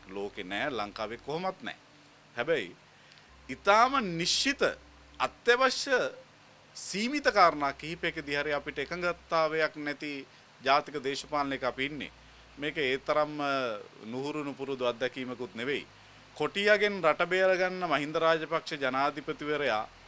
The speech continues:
මානුෂයේ මෙහෙම ක්‍රියාත්මක කරන වෙලාවෙදිවත් ඔය කවුරුවත් වචනකින්වත්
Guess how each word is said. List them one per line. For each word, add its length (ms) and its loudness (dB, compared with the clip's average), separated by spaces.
මානුෂයේ 640 2
මෙහෙම 360 -4
ක්‍රියාත්මක 580 -2
කරන 360 -4
වෙලාවෙදිවත් 840 0
ඔය 160 -2
කවුරුවත් 560 -2
වචනකින්වත් 800 -6